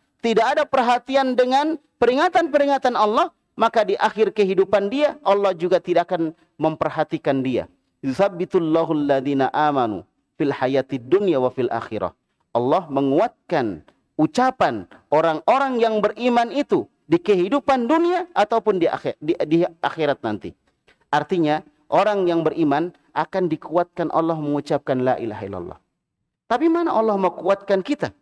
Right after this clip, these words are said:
Kalau di dunia, ketika kita masih hidup, kita tidak perhatian dengan Allah Subhanahu wa Ta'ala.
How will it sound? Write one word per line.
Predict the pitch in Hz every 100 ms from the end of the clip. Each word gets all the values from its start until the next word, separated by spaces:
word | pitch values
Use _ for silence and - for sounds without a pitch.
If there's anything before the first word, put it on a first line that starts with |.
| _ _ _ _ _ _
Kalau | 233 240 285 277
di | 247
dunia, | 269 277 214 240 -
ketika | - 226 262 254
kita | 262 247
masih | 240 247
hidup, | 240 311 -
kita | 339 349
tidak | 311 240
perhatian | 269 269 277 320 302
dengan | 269 233
Allah | 294 294
Subhanahu | 262 240 247 269 269
wa | 262
Ta'ala. | 247 247 170